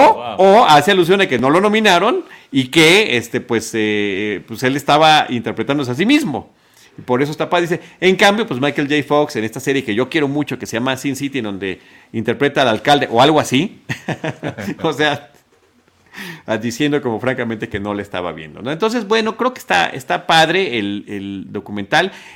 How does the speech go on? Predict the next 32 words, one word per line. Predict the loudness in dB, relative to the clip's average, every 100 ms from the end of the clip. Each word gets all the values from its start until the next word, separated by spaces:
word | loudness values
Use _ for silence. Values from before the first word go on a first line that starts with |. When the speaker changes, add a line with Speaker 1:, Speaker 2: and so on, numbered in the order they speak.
| 2
Speaker 2:
Eh, | 4 4
sale, | 4 4 6 6 4 4 4 2 0
eh, | 0
¿cómo | -2 -2
se | 0
llama | 0
el | 0
de, | 0 2 0
mm, | -2 -4 -4 -4 -6 -8 -10 -6
el | -4
de | -2
Breaking | 0 0 -2 0
Bad? | 0 0
Eh, | -8 -4 -2 -2 -4 -4
Bryan | -4 -2 -4 -8 -8 -10 -10 -12 -12 -12
Speaker 1:
Cranston. | -10 -10 -12 -18 -18 _ _ _ _
Speaker 2:
Bryan | -2 -2 0
Cranston | -2 -2 -4 -8
también | -4 -4 0
sale. | 0 0 -4 -12 -20 _
Y | -4 2
también | 4 4
hace | 2 0
una | -2 -2
observación | -2 -4 -2 -4 -4
interesante. | -2 -4 -4 -6 -6 -8
Dice, | -8 -8 -10 _ _ _ _ _ _ _ _ 0
ah, | 4 4
porque | 4 0
todos, | 2 4 4 4 0 -6
todo | 0 2 2
mundo | 0 0 0 0 -2